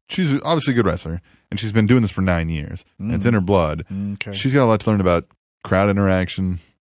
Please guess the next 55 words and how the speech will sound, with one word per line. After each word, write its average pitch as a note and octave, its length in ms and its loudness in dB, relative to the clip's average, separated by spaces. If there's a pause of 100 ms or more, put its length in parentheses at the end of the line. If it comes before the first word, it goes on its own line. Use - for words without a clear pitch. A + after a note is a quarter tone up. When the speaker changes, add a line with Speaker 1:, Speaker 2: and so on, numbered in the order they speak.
(580)
Speaker 1:
Which A#2 160 -4
Speaker 2:
She D#3+ 140 2
should C#3+ 240 0
not A#2 260 -2
be G2 120 -8
champ. F#2+ 360 -12 (500)
Speaker 1:
Yeah, A#2 180 2
no, A2+ 180 4
she G#2 180 -4
should F#2 160 -4
not D2 160 -8
be C#2 80 -12
champ - 320 -16
Speaker 2:
Not G#2+ 280 -4
Speaker 1:
at - 20 2
Speaker 2:
even F2+ 140 2
Speaker 1:
all. F#2 80 -8
Speaker 2:
close. F2 420 -16 (120)
Speaker 1:
But C#3 140 0
I C3+ 60 2
definitely B2+ 300 2
think G#2 140 0
she - 100 -10
should - 100 -6
be G#2 80 4
on F#2+ 80 2
the E2+ 40 0
main F2 200 0
roster F2 580 0 (880)
wrestling F#2+ 640 -2 (540)
and F#2 160 0
involved G2 420 2
in E2+ 60 -2
storylines E2 720 0
to F#2+ 120 -6
get G2+ 220 2
her E2 140 -6
to D#2+ 80 -8
that C#2 180 -10
point. C#2+ 280 -14
Speaker 2:
Right. D3+ 280 0 (360)
But C#3+ 260 0 (320)
someone G#3+ 400 2
needs D3 160 0
to A#2 80 -8
step - 320 0
her C#3 120 -2
aside B2 320 0
and A#2 140 -4
say, G#2+ 240 -4 (240)
like C#3+ 140 -2
I F3 80 4
said F#3 180 -2
last F#3 300 2
week, G#2+ 180 -4